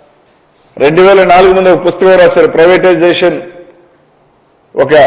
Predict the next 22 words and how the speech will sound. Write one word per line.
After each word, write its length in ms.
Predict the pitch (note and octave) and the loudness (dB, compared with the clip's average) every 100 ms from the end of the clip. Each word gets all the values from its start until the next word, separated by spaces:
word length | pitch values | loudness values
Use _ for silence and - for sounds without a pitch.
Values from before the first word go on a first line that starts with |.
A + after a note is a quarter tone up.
| - | 0
విజయ 640 | - C#3+ D#3+ D#3+ D3+ C3+ B2+ - - - - - - | -2 -2 2 2 4 2 0 -4 -12 -18 -20 -16 -4
పరంపరలాగా 500 | C#3+ D#3 D#3+ D#3 D#3 | -2 0 0 0 2
ఏదో 200 | E3 D3+ | 2 0
ఒక 180 | B2+ B2+ | -2 -6
పుస్తకాన్ని 440 | - F#3 F3+ E3+ | -6 -2 0 0
రాసుకొని 420 | D#3+ C#3 D#3+ D#3+ | 0 0 -2 -4
దాంట్లో 440 | D3+ C#3 D#3 D3+ E3 | -2 -2 -2 0 0
ఆయన 120 | D#3 | 0
చంద్రబాబు 460 | C#3 C#3+ D#3 D#3+ D3+ | -2 -4 0 0 0
నాయుడు 200 | C#3+ C#3 | -2 0
గారు 160 | C3+ | -2
ఒక 140 | A#2+ G#2+ | -2 -4
మెసేజ్, 540 | A#2 D3+ C#3+ B2 C#3 C#3 - - _ _ | -6 -4 -4 -2 -6 -6 -18 -20 _ _
దాంట్లో 400 | A#2+ D3+ D#3 C3+ | -2 -2 -2 -2
ఏ 120 | C#3+ | 0
విధంగా 460 | E3+ F3 F3+ F3 F3 | 0 2 0 0 0
మేము 360 | E3+ E3 E3 D3+ | 0 -2 -2 -4
ఎన్ని 180 | D#3 | -4
మూసేసాం, 600 | F3 D#3 F3 D#3+ D#3+ D#3+ - - - - _ _ _ _ | -6 -4 -4 -2 0 -2 -6 -16 -20 -20 _ _ _ _
ఎన్ని 240 | A#2+ D#3+ E3+ | -6 -4 -2
ప్రైవేటైజేషన్ 800 | D3+ E3 F3 F3 D#3+ D#3 D#3 D#3 | 0 0 2 0 0 -2 -4 -4
చేసాం 440 | D3+ D#3 D#3+ E3 | -4 -2 -2 -4